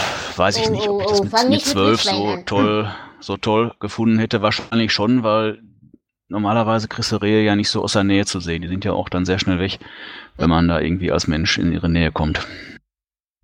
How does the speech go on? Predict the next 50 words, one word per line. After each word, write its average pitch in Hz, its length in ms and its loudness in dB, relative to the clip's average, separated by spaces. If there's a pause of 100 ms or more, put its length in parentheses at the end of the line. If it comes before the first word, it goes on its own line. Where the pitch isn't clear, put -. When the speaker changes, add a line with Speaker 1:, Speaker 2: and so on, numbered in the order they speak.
Speaker 2:
Nein, 196 320 2
aber 185 260 0
also 202 360 0
d-, 202 260 -8
das 240 200 2
fand 240 320 -2
ich - 320 -12
persönlich 214 520 -2
ein 185 100 -14
bisschen 214 300 -6
überall 214 380 0
romantisiert, 208 880 -2
aber 185 300 -4 (380)
gut, 214 220 -2
wie 208 120 -2
gesagt, 190 360 2
ich 196 160 -6
bin 208 160 -2
halt 185 160 4
auch, 185 200 2
seit 202 260 0
ich 185 120 -12
klein 190 220 -2
bin, 185 140 -6
damit 175 240 -2
aufgewachsen. 190 720 -2
Äh, 165 260 0
für 190 160 -8
mich 190 220 -2
hat 190 120 0
das 190 140 0
jetzt 180 200 -4
nicht 180 120 -4
mehr 175 160 2
unbedingt 190 480 -2
so, 202 260 4 (1200)
ja, 202 360 4
so 214 140 -4
viel 175 240 -4
Effekt. 202 440 -2
Aber 190 220 -6
ich - 140 -6
kann 302 140 4
mir 269 120 2
vorstellen, 240 400 -2
wenn 233 100 -4
du 214 80 -6
wirklich 208 220 -8
Stadtkind 196 500 -2
bist, - 380 -12